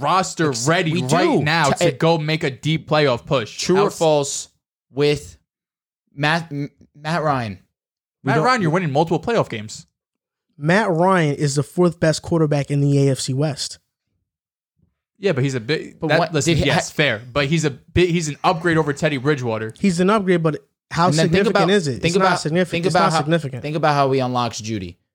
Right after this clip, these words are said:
Speaker 2: Think about how he unlocks Sutton. The deep ball would be there. Think about how Matt, Matty, uh, excuse, I keep saying Matty 'cause I'm thinking of Staffy. Think about how Matt Ryan would open up the field for Javonte Williams.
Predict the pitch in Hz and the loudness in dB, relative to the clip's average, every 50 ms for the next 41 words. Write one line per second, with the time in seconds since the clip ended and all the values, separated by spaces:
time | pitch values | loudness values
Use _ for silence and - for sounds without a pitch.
0 | _ _ _ 143 147 160 147 160 156 143 139 139 139 139 135 127 123 123 127 127 | _ _ _ -6 -4 0 2 2 2 4 4 2 2 2 2 0 0 0 0 0
1 | 120 117 - - 131 120 85 98 92 - _ _ _ _ _ _ 139 127 101 - | 0 -2 -2 -2 -2 -2 -2 -6 -10 -14 _ _ _ _ _ _ -8 -8 -4 -2
2 | 143 147 - - 151 147 139 131 131 113 107 131 127 113 120 113 110 95 85 - | -4 -2 0 2 2 2 2 2 -2 -2 -2 -2 -2 0 0 0 0 -2 -4 -8
3 | _ _ _ _ _ 175 190 202 170 185 175 160 135 143 147 139 139 143 156 175 | _ _ _ _ _ -4 -2 0 0 2 0 2 2 2 0 2 2 0 0 0
4 | - - - - _ _ _ _ - 123 135 143 165 175 175 147 - - - 131 | -2 -4 -10 -20 _ _ _ _ -4 0 0 2 2 0 -2 -2 -4 -2 0 0
5 | 123 - - - - - 135 - - 185 165 - 170 143 131 131 131 131 127 - | 0 0 -4 -8 -8 -10 -8 -6 -6 -8 -6 -4 -2 -2 0 0 0 0 -2 -4
6 | - - 117 104 110 101 - 139 135 120 107 - 120 117 110 - - - _ _ | -8 -10 -8 -8 -8 -6 -4 -4 -4 -4 -4 -4 -4 -4 -4 -6 -10 -18 _ _
7 | _ _ _ 185 202 208 190 180 160 170 160 139 123 123 131 147 156 - 131 123 | _ _ _ -2 0 2 2 2 4 2 2 4 4 2 2 2 2 0 0 2
8 | 131 139 139 131 120 110 101 98 - _ _ _ _ _ _ _ _ _ _ _ | 2 2 2 2 0 -2 -6 -10 -12 _ _ _ _ _ _ _ _ _ _ _
9 | _ _ _ _ _ _ - - - - 165 160 170 165 151 131 - 135 - - | _ _ _ _ _ _ -6 -4 0 2 2 2 2 -2 -2 -2 -4 -6 -4 -2
10 | 151 147 131 - - 123 107 113 107 117 120 117 - 117 110 104 110 107 101 90 | 0 0 0 0 -2 -4 -4 -2 -2 -2 -2 -2 -2 -4 -4 -4 -4 -6 -6 -8
11 | 82 85 - - - | -10 -12 -14 -16 -16